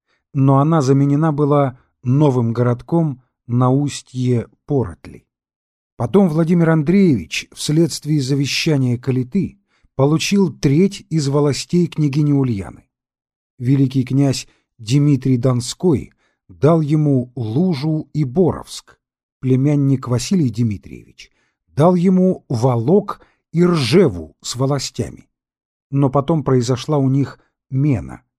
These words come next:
Быть может, Василию не хотелось, чтобы волости серпуховского князя простирались так далеко на запад,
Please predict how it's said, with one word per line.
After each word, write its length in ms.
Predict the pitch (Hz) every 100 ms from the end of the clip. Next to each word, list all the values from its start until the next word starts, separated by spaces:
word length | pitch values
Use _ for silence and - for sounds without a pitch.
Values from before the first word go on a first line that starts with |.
| _ _ _ _ -
Быть 180 | 113
может, 300 | 165 220 196
Василию 500 | 156 151 - 208 180
не 120 | 147 135
хотелось, 680 | 135 127 208 165 82 - -
чтобы 360 | - - 139 127
волости 720 | 190 180 147 - 160 147 -
серпуховского 960 | - 156 135 156 - 143 - 165 131 123
князя 560 | 117 170 151 101 85 _ _ _
простирались 760 | - 147 - 156 160 160 127 -
так 200 | 160 110
далеко 340 | 135 135 151
на 120 | 147 139
запад, 360 | 139 - -